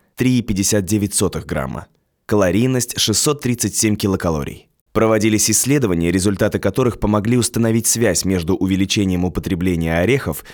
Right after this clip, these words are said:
и снижением риска возникновения инсульта, болезней сердца, диабета второго типа, рака толстой кишки, камней в желчном пузыре и дивертикулита. Также добавление в рацион орехов связывают со снижением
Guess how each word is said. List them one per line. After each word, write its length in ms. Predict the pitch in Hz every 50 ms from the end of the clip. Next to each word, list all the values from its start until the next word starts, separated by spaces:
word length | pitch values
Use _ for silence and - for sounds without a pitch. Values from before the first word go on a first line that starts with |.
| - -
и 80 | 131
снижением 600 | 139 - - 131 120 104 110 123 120 117 110 104 101
риска 280 | 107 113 - - 117
возникновения 760 | 107 107 98 101 98 - 98 92 87 82 85 82 80 78 78
инсульта, 580 | 78 80 - - 117 120 117 101 - 113 110 107 - - -
болезней 480 | - 95 110 113 143 151 131 135 127 113
сердца, 640 | - - - 110 110 110 110 - 113 107 101 95 - -
диабета 500 | 82 76 85 85 80 76 82 85 82 82
второго 380 | - - 82 82 80 67 67
типа, 400 | 76 - - 110 - 110 101 92 - - _ _ _ _ _ _
рака 340 | - 107 113 127 135 - 127
толстой 400 | 113 - 117 110 104 - - 104
кишки, 560 | - - 95 - - - 110 110 107 104 107 - _ _
камней 480 | - 117 107 95 90 85 87 90 92 -
в 60 | 98
желчном 420 | 95 85 95 95 90 - 101 98 92
пузыре 480 | - 101 92 98 98 101 101 101 98 - - _ _ _ _ _
и 120 | 120 117
дивертикулита. 920 | 107 107 117 104 110 101 - - 101 - 107 98 85 73 - - - - - _ _ _ _ _ _
Также 340 | - 123 131 123 104 104
добавление 520 | 87 98 90 95 92 90 92 90 87 85 82
в 40 | 80
рацион 480 | 87 - - - 90 90 90 85 - -
орехов 460 | 90 90 98 131 139 - - 62 - -
связывают 500 | - - - 135 147 135 139 135 135 135
со 80 | 127 127
снижением 560 | - - 123 117 101 123 127 127 123 120